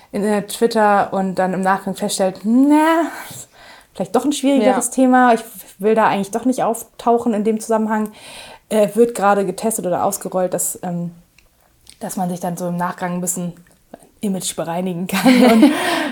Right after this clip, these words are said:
Speaker 2: Ist auf Twitter
Speaker 1: ähm,
Speaker 2: vielleicht manchmal gar nicht so schlecht für
Speaker 1: ja,
Speaker 2: manche Leute.
Speaker 1: ich sehe nur so ein bisschen die Problematik, dass eventuell das auch die ein oder anderen nutzen könnten, um da erstmal schön rumzuhaten und
Speaker 2: Ja,
Speaker 1: dann
Speaker 2: das
Speaker 1: im
Speaker 2: stimmt.
Speaker 1: Nachgang, ähm,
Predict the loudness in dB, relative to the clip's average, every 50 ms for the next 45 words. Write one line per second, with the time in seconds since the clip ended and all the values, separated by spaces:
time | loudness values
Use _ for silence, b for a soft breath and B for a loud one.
0 | B B 2 6 6 8 8 6 6 6 6 6 6 4 4 4 2 2 2 -2
1 | _ -6 -6 -4 -4 -2 -2 -2 0 -2 -2 -4 -6 -8 -8 -8 -6 -6 -4 -4
2 | -4 -4 -6 -2 4 6 6 8 8 8 8 8 8 6 4 0 -2 0 2 0
3 | 0 0 -2 2 4 4 6 6 6 4 4 4 4 2 2 2 2 2 2 2
4 | 2 0 0 0 -2 -2 -4 -4 -2 0 2 2 4 4 2 2 2 0 -2 -2
5 | -4 -4 -4 2 2 2 2 2 2 0 2 2 2 2 2 0 -2 -4 -8 -6
6 | -6 -4 -2 0 0 0 0 0 0 0 -2 -2 -4 -6 -6 -6 -6 -4 -4 -6
7 | -4 -4 -4 -2 -2 -2 -2 -2 -4 -6 -6 -6 -4 -6 -6 -4 -4 -6 -6 -6
8 | -6 -8 -4 -4 -4 -2 -2 -2 2 4 6 6 6 6 4 2 0 0 2 4
9 | 4 2 2 2 0 0 0 0 0 -2 -2 -2 -2 -2 -2 -2 -2 -4 -6